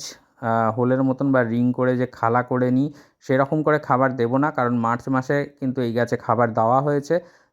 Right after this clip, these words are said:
তো সেই জন্য, আহ, এই গাছের জন্য এই কেয়ারটা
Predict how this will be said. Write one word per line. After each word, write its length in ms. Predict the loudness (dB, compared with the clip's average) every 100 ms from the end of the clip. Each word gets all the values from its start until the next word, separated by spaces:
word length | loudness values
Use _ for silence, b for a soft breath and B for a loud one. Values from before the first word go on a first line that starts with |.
| -6
তো 300 | -2 0 -2
সেই 260 | 0 0 2
জন্য, 260 | 0 0 0 -2 -6 _ -2
আহ, 840 | 2 2 2 2 2 0 0 -4 -10 _ _
এই 180 | -6 -2
গাছের 400 | -2 -2 -2 -2
জন্য 260 | 0 2 2 -2 B B -6
এই 180 | -2 -2
কেয়ারটা 600 | 0 0 0 0 0